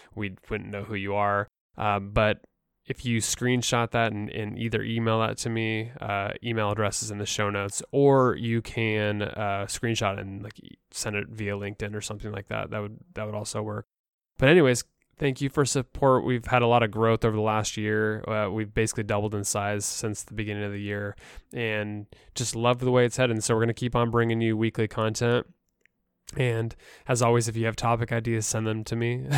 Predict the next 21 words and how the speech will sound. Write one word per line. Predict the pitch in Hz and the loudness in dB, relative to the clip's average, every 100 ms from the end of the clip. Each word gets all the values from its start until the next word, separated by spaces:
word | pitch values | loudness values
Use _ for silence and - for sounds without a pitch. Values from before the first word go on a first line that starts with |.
| 123 151 | 0 -4
<laughs> | - - - - | -8 -18 -14 -2
I | |
wanna | 113 117 | 2 4
know | 113 | 4
what's | 110 - | 2 0
on | 110 | -2
your | 104 | -2
mind | 107 110 | -2 0
and | 107 | -2
what | 107 | -2
you | 80 | -4
wanna | 104 98 | -6 -6
learn. | 101 98 101 - _ _ _ _ _ _ _ _ _ | -6 -6 -10 -14 _ _ _ _ _ _ _ _ _
So | - 143 | 0 2
for | 135 156 | 4 2
today's | 170 185 226 175 | 0 2 2 4
episode, | 147 135 - 123 | 4 4 2 2
I | - 120 147 | 2 2 2
interview | 107 123 110 107 107 | 2 0 -2 -2 -4
Steve | - - 127 | -4 -2 -2
Loez. | 123 110 110 110 101 101 120 - | -2 -2 2 2 0 -2 -4 -6